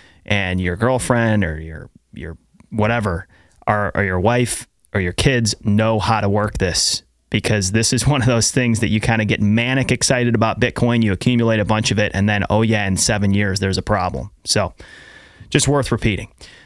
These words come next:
The other thing I wanted to double back to while we're talking about crypto land, before we get off it, something I really appreciated from your recent piece, The Problems with DeFi and Crypto, was you talked some about this problem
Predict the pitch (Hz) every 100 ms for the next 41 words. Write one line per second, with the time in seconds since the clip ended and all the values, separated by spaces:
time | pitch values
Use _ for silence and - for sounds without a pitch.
0 | _ - 131 233 220 202 160 147 143 120
1 | 123 113 113 113 - 117 110 110 107 127
2 | 113 120 107 104 101 - _ _ _ _
3 | _ - - - 147 - 113 107 101 95
4 | 95 107 - 135 120 110 101 110 110 98
5 | - _ _ _ _ _ _ _ _ -
6 | 147 139 139 120 127 131 113 131 113 117
7 | 107 117 107 104 104 110 110 - - -
8 | 110 104 - - - 110 98 98 101 113
9 | 107 - 95 90 - 120 - 98 92 -
10 | - - - - 123 123 156 147 - 143
11 | 131 110 104 - - - 123 113 110 110
12 | 104